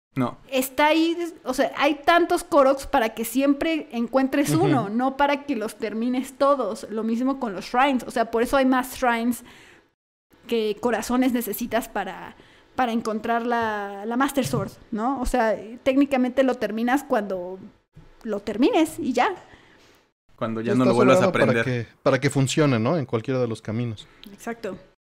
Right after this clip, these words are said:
Speaker 3: Yo, de hecho, fue en esa edad de, "No, yo no estoy preparado para ir con Gano. Tengo que seguir subiendo, tengo que seguir subiendo". <laughs> Hasta que obviamente llegué y les soplé y ya, ¿no?
Speaker 2: <laughs> Sí, me pasó un poco lo mismo. <laughs>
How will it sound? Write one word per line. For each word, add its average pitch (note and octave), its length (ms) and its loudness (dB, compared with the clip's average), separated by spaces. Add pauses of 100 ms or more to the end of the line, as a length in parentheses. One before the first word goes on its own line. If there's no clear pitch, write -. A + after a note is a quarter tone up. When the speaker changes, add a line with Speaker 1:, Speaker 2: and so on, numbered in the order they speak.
(320)
Speaker 3:
Yo, D3+ 140 2
de F#3+ 80 2
hecho, F3+ 160 -2
fue D3+ 140 0
en E3+ 100 0
esa F3 180 -2
edad C3+ 200 2
de, C3+ 120 0
"No, D#3 180 2
yo F#3 120 -2
no E3+ 60 0
estoy E3 180 -2
preparado C#3 460 2
para B2+ 160 0
ir B2+ 60 -6
con C3 140 -4
Gano. A#2 360 -2
Tengo C#3 180 0
que B2 60 -10
seguir C3 240 -2
subiendo, C3 360 -2
tengo C#3+ 180 0
que - 100 2
seguir C3+ 180 2
subiendo". D#3+ 300 4
<laughs> - 800 -4
Hasta E3 260 2
que D3 100 4
obviamente C#3+ 440 4
llegué A#2+ 320 4
y C#3 60 4
les A2+ 200 0
soplé A#2+ 560 -2
y A#2 140 0
ya, B2 180 6
¿no? G2 200 2
Speaker 2:
<laughs> - 100 -10
Sí, E4 200 0 (300)
me C#4 120 0
pasó C4+ 280 4
un D4 100 6
poco D4 280 2
lo A#3+ 120 2
mismo. B3 480 -2 (140)
<laughs> F#4+ 80 4